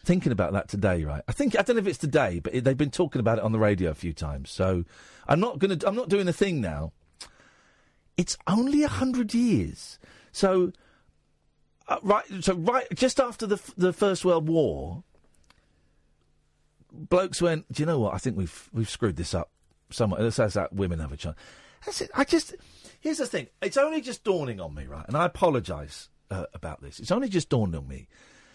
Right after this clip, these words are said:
how, if you are not a white heterosexual man, how screwed up this world is for you. Even if you go, I'm gonna say one step down in the perceived ladder of privilege. Go one step down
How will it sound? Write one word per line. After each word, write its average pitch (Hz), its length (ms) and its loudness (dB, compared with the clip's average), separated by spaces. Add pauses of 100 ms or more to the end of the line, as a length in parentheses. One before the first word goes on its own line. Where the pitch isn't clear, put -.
(320)
how, 185 640 0 (580)
if - 160 0
you 220 140 4
are 240 100 6
not 202 200 4
a 139 60 4
white 135 560 2
heterosexual 127 720 0
man, 92 280 -2
how 131 140 -4
screwed 120 360 0
up 101 160 2
this 95 200 -4
world 110 440 2
is 262 420 2 (360)
for 123 160 2
you. 80 100 0 (300)
Even 285 320 4
if 240 100 0
you 247 80 2
go, 208 380 2 (760)
I'm 180 260 -4
gonna 247 160 0
say 226 200 2
one 185 400 0
step 180 400 0 (100)
down 117 600 2
in 147 180 0
the 151 80 0
perceived 156 1040 -2 (300)
ladder 135 640 2
of 113 380 -2
privilege. 113 600 0
Go 240 120 2
one 208 400 0
step - 280 -2
down 135 320 0